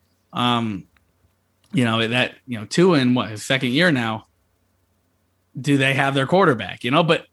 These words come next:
at the fifth overall pick. He's there. At one point before that, he was, he, he was, like, the consensus number one overall pick for a lot of people off the board. Like, that's, that's who they had at the top, I think, like, a year, a year ahead of the draft. So it's just like, you know, these desperate teams,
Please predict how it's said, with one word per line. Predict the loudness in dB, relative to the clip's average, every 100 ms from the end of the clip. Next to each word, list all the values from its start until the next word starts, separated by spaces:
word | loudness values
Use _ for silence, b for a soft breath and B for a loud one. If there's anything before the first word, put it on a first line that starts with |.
| _
at | -10 -8
the | 0
fifth | 0 4
overall | 2 4 2
pick. | 2 0 0
He's | 0 -4 -2
there. | -4 -2 -2 -6 b b
At | -6 -4
one | -4 -6
point | -4 -4 -2
before | -4 -4 -4
that, | -2 -2
he | -2
was, | -2 -4 -8
he, | -8 -8 -4
he | 2 4
was, | 6 4
like, | 4
the | 2
consensus | 4 4 4 2 0 -2
number | 0 2 2
one | 2 2
overall | 2 2 0
pick | 0 -6
for | -4
a | -4
lot | -4
of | -4
people | -4 -4
off | -6 -8
the | -8
board. | -6 -6
Like, | -8 -6
that's, | -4 -4 -8 -8
that's | -4 0
who |
they | 2
had | 2 2
at | 0
the | -2
top, | 2 2 0 _
I | _ _ -12
think, | -8 -4
like, | -4
a | -4 -4
year, | 0 2 4
a | 2 0 0
year | 2 2
ahead | 4 2
of |
the | 2
draft. | -2 -10 -16 _ _ _ _
So | 0 2
it's | 2 0
just | -4 -2
like, | 0 0 -2 -12 -10
you | -8
know, | -10 -18 _ _ _ _ _
these | 2 4
desperate | 2 0 0 0
teams, | 2 4 2 -2